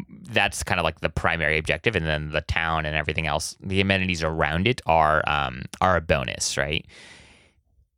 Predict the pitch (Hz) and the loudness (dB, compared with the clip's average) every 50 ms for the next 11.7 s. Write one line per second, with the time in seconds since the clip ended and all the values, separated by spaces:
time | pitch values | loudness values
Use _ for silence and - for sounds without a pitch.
0 | _ _ _ _ _ _ - 120 110 135 127 - 123 107 113 90 - 98 87 82 | _ _ _ _ _ _ -8 2 4 4 6 6 4 4 2 0 2 2 2 4
1 | 78 80 78 73 73 82 - 73 76 67 58 - - 78 80 90 85 85 87 85 | 4 2 0 0 0 0 -2 -2 -2 -2 -4 -4 -6 -4 0 0 0 0 -2 -4
2 | - - 104 104 104 - - - - 76 76 76 80 - - - - - - 98 | 2 4 6 6 6 4 2 -2 -2 0 0 -2 -6 -8 -8 -6 -6 -4 -4 -4
3 | 95 - - 95 80 80 - - - 90 - - - 101 101 101 98 98 - - | -4 0 0 0 0 0 -4 -4 -4 -4 -2 -2 -2 0 2 2 0 0 2 0
4 | 98 95 - 98 80 76 - - - 80 - 82 82 - - 85 78 - - 71 | 0 2 2 0 0 0 -4 -4 -6 -4 -4 -4 -4 0 -2 -2 0 0 -2 -2
5 | 71 73 80 80 - - - - 98 98 87 80 80 92 82 85 - - - - | -2 -4 -6 -6 -6 -6 -2 0 0 2 2 0 -2 0 -2 -2 -4 -4 -4 -2
6 | - 82 80 80 82 - _ - - - 90 - - 90 76 78 73 71 76 76 | 0 2 2 0 -2 -4 _ -4 0 0 -2 0 -2 -4 -2 -2 -4 -4 -4 -6
7 | 73 73 73 - - - 80 76 78 _ - 80 78 76 78 80 76 80 80 71 | -4 -4 -4 -4 -2 -2 -4 -4 -6 _ -6 -4 -4 -2 0 0 0 0 0 -2
8 | 71 71 76 78 82 - _ - 87 - - - - - - 120 110 117 101 95 | -4 -6 -8 -10 -12 -8 _ -2 -2 -2 -2 -10 -10 -4 -4 2 2 2 2 2
9 | 85 85 - 90 80 78 _ 85 - - - - 69 - - - 85 82 87 82 | -2 0 2 0 0 2 _ -4 -4 -4 -8 -8 -8 -8 -6 -8 -6 -2 -2 -2
10 | 82 - - - - _ - 92 90 - - 82 80 80 78 73 - 82 80 73 | -2 -4 -10 -14 -10 _ -4 -4 -4 -4 -4 -6 -6 -6 -8 -4 -2 -2 -2 -2
11 | 73 73 - - - - - - 160 90 71 71 71 78 | -4 -8 -6 -6 -2 -2 -2 0 0 -2 -2 -4 -6 -10